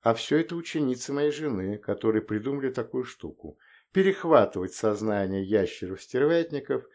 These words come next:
что налетели и принялись кружить над местом сражения, дожидаясь, пока мы уйдем, и дадим их возможность угоститься такой вкусной падалью. Пикировали под углом шестьдесят градусов они довольно лихо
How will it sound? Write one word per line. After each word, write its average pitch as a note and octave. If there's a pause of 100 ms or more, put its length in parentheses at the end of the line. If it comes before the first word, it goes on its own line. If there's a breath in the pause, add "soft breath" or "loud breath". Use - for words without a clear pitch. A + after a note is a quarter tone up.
(180 soft breath)
что -
налетели C#3
и B2+
принялись B2
кружить A2+ (220)
над B2+
местом B2+
сражения, F2+ (260 soft breath)
дожидаясь, C#3+
пока G2
мы F#2+
уйдем, G#2+ (380 soft breath)
и G3
дадим D3+
их -
возможность A#2+
угоститься G2+
такой F#2
вкусной G2+
падалью. - (1500)
Пикировали F3
под A#2+
углом G#2
шестьдесят F#2+
градусов C#3+
они G#2+
довольно G2+
лихо -